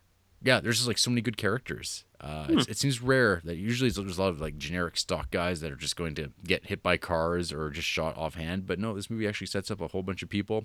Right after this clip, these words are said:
Speaker 1: and they all have their own, like, stakes involved. Like, they're, they all wanna accomplish
Speaker 2: Hmm.
Speaker 1: things. People do things with some actual logic. Um, and yeah, the ending's great, memorable, and dark. Yeah, this movie ruled.
Speaker 2: Hmm. Well, it sounds pretty good.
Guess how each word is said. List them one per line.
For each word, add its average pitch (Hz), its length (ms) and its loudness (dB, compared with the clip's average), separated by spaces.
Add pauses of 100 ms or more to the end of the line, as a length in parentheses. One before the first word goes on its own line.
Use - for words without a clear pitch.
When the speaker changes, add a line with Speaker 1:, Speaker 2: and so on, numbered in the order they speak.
(120)
Speaker 1:
and 101 80 -4
they 95 60 6
all 92 80 6
have 92 140 0
their 90 160 4
own, 98 160 2
like, 82 240 0 (240)
stakes - 680 2
involved. 104 480 4
Like, 87 140 -2
they're, 85 140 -4
they 92 140 0
all 101 140 6
wanna 98 240 2
accomplish 98 440 0
Speaker 2:
Hmm. 127 80 4
Speaker 1:
things. 117 280 2 (460)
People 104 220 0
do 104 180 2
things 101 400 0
with 90 120 -4
some 85 220 -4
actual 85 360 -4
logic. 90 600 0 (120)
Um, 87 580 -2
and 113 100 0
yeah, 127 140 6 (260)
the 95 160 -2
ending's 101 360 2
great, 95 380 2
memorable, 95 580 0
and 76 100 -4
dark. 107 400 -2 (720)
Yeah, 123 220 4 (180)
this - 140 -2
movie 131 180 4
ruled. 139 640 6 (200)
Speaker 2:
Hmm. 143 120 0 (720)
Well, 208 100 0
it - 60 -4
sounds 143 280 10
pretty 127 240 6
good. 185 220 2